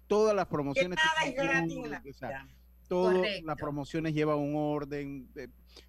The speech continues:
Speaker 1: cuando, que están en las redes sociales, que están en, en la pauta, en ra-, eh, están en pautas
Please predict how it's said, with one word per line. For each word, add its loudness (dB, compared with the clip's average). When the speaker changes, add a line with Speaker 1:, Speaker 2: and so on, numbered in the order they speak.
Speaker 1:
cuando, 0
que 0
están 0
en 0
las 0
redes -2
sociales, -4
que -6
están -4
en, -6
en -8
la -4
pauta, -6
en -6
ra-, -12
eh, -10
están -6
en -4
pautas -4